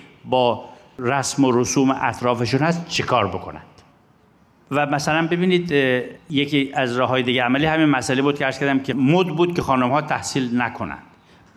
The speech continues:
یه پدر بهایی یا کسی که تازه بهایی شده بود، اگر سعی می‌کرد برای تحصیل دخترش،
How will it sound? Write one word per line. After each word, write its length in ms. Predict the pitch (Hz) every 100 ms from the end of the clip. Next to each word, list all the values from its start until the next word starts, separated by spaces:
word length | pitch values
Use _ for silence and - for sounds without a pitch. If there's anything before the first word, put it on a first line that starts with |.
| - -
یه 140 | 147 139
پدر 500 | 147 - 123 131 127
بهایی 800 | 113 135 110 123 120 170 208 208 - - - _ _
یا 140 | 135
کسی 240 | 135 143 151
که 100 | 143
تازه 420 | 143 131 127 139
بهایی 320 | 135 127 135
شده 240 | - 127 135
بود، 220 | 185 247 - - - - - -
اگر 480 | 156 156 160 151 147 147 -
سعی 680 | - - - 156 151 151 151
می‌کرد 580 | 147 156 147 151 147 135
برای 400 | 147 147 147 147
تحصیل 480 | 143 135 - 147 143
دخترش، 560 | 139 135 - 160 220